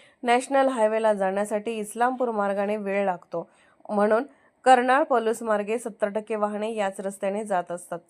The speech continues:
सांगलीपासून तीन चार किलोमीटर अंतरावर भोसले गार्डन, मखदूम कार्यालय या मंगल कार्यालयासमोर रस्त्यावर मोठमोठे खड्डे पडले आहेत. या खड्ड्यावरून जाताना रस्त्यात झालेले मोठे खड्डे व रस्ता खचल्यामुळे रस्त्यातच खड्डे आणि उंचवटे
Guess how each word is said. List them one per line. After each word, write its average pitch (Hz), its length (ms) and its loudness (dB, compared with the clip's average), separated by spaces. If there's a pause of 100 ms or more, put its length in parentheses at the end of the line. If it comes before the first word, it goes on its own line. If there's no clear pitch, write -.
सांगलीपासून 202 680 -6
तीन 208 240 -6
चार 233 200 -2
किलोमीटर 220 480 -6
अंतरावर 214 500 2
भोसले 220 400 -4
गार्डन, 226 360 4 (440)
मखदूम 254 340 4
कार्यालय 262 420 4
या 247 140 2
मंगल 214 340 0
कार्यालयासमोर 214 720 0
रस्त्यावर 220 440 0
मोठमोठे 208 640 -4
खड्डे 190 260 -8
पडले 175 320 -4
आहेत. 175 200 -4 (460)
या 240 160 4
खड्ड्यावरून 277 520 4
जाताना 247 420 0
रस्त्यात 220 400 -2
झालेले 208 320 -4
मोठे 208 440 -6
खड्डे 196 320 -4
व 175 100 -4
रस्ता 190 380 -2
खचल्यामुळे 226 580 -2 (420)
रस्त्यातच 262 560 2
खड्डे 233 260 -2
आणि 262 160 0
उंचवटे 233 520 -2